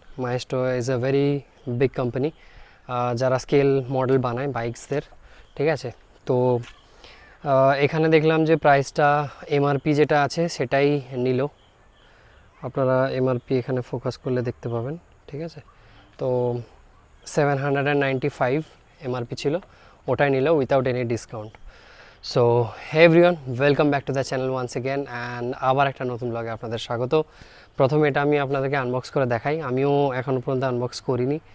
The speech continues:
আহ, নিয়ে আসার পর থেকে। আগে আপনারা ওটা দেখুন, তারপরে আমরা ব্লগটাকে কন্টিনিউ করছি।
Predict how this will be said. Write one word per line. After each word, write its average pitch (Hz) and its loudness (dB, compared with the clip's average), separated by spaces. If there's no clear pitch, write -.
আহ, 127 0
নিয়ে 131 0
আসার 127 -4
পর 127 -2
থেকে। 139 -4
আগে 143 4
আপনারা 156 4
ওটা 139 4
দেখুন, 135 0
তারপরে 113 -4
আমরা 107 -8
ব্লগটাকে 113 -6
কন্টিনিউ 113 -8
করছি। - -10